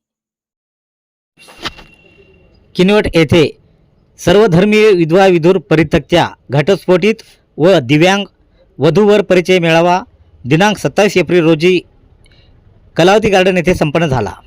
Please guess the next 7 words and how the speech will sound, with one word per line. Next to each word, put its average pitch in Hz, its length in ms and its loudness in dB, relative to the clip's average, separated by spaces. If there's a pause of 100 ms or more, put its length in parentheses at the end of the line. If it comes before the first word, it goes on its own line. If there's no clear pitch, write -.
(1120)
या 202 220 0
कार्यक्रमाच्या 214 760 0
अध्यक्षस्थानी 185 720 -2
श्रीमती 180 500 -2
बेबीताई 160 420 0
प्रदीप 151 340 -4
नाईक 147 260 -2